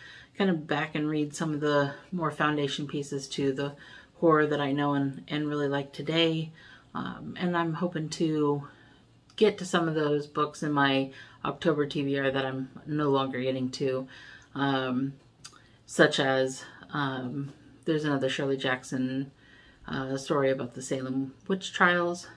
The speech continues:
that sound interesting. There's a Lovecraft book that I, um, that I got that looks interesting. There was another one. There was a couple of, of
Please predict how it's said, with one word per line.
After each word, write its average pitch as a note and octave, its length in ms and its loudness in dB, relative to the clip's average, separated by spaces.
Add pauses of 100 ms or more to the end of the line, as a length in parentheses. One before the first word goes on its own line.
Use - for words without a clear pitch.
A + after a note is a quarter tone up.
(220)
that C#3 480 0 (680)
sound D#3+ 320 4
interesting. D3+ 540 -2
There's C#3+ 160 0
a C#3 100 0
Lovecraft C#3 720 -4 (260)
book D3+ 240 -2
that D3 120 0
I, C#3 340 -2
um, C#3+ 460 -4
that D3+ 100 -4
I D3 100 -2
got C#3+ 440 0 (380)
that - 240 -8
looks D#3+ 240 -4
interesting. C#3+ 720 -4 (440)
There D3 220 2
was C#3 720 0 (1700)
another C#3+ 460 -4
one. A2+ 400 -8
There C#3+ 100 -6
was E3+ 160 -2
a F3+ 80 -6 (200)
couple C#3+ 640 -4
of, C3 560 -2 (1080)
of C3 500 -2